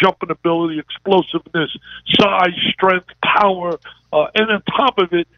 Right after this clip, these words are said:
a terrific attitude. How anybody can take shots at this kid is beyond me because he represents all that's good about a student athlete. He really does.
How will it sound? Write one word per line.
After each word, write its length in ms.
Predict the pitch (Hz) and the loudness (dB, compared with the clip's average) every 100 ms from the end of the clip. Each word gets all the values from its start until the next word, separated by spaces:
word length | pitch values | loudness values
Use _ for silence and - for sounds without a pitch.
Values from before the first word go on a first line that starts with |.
| - | 0
a 100 | 214 | 0
terrific 640 | 202 - 185 180 - 160 160 | 0 0 0 0 -2 -4 2
attitude. 560 | 160 151 147 - 147 - - - | 4 2 -2 0 0 -2 -16 -2
How 200 | 160 185 | 0 2
anybody 440 | 226 220 208 190 175 | 0 0 0 0 0
can 160 | 190 - | -8 -4
take 160 | 180 165 | -4 -2
shots 340 | - 165 151 156 | 0 2 0 -4
at 120 | - | -6
this 140 | 156 - | -8 -4
kid 180 | - 165 | 0 0
is 120 | 143 | 0
beyond 420 | - 151 156 156 151 | -4 2 4 4 2
me 120 | 151 | 0
because 220 | - 156 | 0 -2
he 140 | - 196 | 0 2
represents 560 | 190 196 165 135 170 - - | 2 0 -4 -2 -2 -2 2
all 240 | 180 180 | 2 2
that's 220 | 165 - - - | -2 -8 -12 -4
good 300 | 185 175 143 _ - - | 0 2 0 _ -20 -4
about 320 | 175 160 156 147 | 0 2 2 0
a 80 | 131 - | -8 -10
student 320 | 190 165 160 | -8 -6 0
athlete. 480 | 160 143 - 147 143 | 2 2 -2 -6 -4
He 100 | 165 | 0
really 360 | 180 214 160 151 | 4 4 2 0
does. 320 | 156 139 - | 2 2 -4